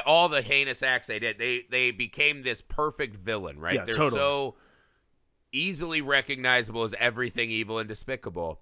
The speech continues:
Speaker 2: Right.
Speaker 1: They're easy to, you know, and that was kinda Jojo Rabbit's test is can you humanize an entire country and take the piss out of these, you know,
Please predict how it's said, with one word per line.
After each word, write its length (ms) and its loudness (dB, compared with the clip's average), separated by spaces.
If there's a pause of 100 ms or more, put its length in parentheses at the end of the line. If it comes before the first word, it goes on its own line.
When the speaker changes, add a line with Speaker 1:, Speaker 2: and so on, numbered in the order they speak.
Speaker 2:
Right. 180 -10 (140)
Speaker 1:
They're 160 2
easy 460 2
to, 580 -2 (180)
you 100 -4
know, 120 4
and 100 2
that 100 10
was 120 2
kinda 240 2
Jojo 440 0
Rabbit's 600 -2 (120)
test 360 0
is 100 -10
can 220 -4
you 180 -4
humanize 720 2
an 100 -6
entire 380 0
country 560 -4
and 260 0 (360)
take 300 6
the 80 -2
piss 340 0
out 220 4
of 80 -4
these, 280 -4
you 120 -2
know, 380 0